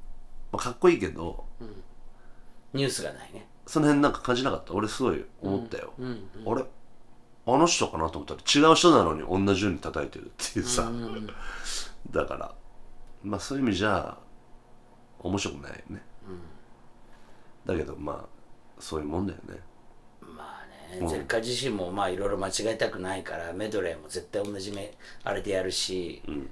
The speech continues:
Speaker 2: 順番でやるし、アレンジも同じようにやるから。
Speaker 1: 同じアレンジでね。
Speaker 2: まあ、それでメンバーたちに間違えてもまたいろいろめんどくさいからね。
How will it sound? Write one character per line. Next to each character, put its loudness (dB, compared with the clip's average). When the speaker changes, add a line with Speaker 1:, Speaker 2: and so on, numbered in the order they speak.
Speaker 2:
順 -6
番 -4
で -4
や -2
る -8
し、 -4
ア -4
レ -4
ン -8
ジ 0
も 2
同 -4
じ -6
よ 0
う 0
に -2
や 0
る -2
か -4
ら。 0
Speaker 1:
同 0
じ -2
ア -2
レ 0
ン -4
ジ -8
で -2
ね。 -6
Speaker 2:
ま -2
あ、 -4
そ -2
れ 4
で 4
メ 4
ン 6
バ 6
ー 0
た 0
ち -4
に -4
間 -2
違 4
え 2
て -2
も -4
ま -8
た -4
い -2
ろ -4
い -6
ろ -6
め -8
ん -8
ど -6
く -10
さ -4
い -6
か -14
ら -16
ね。 -14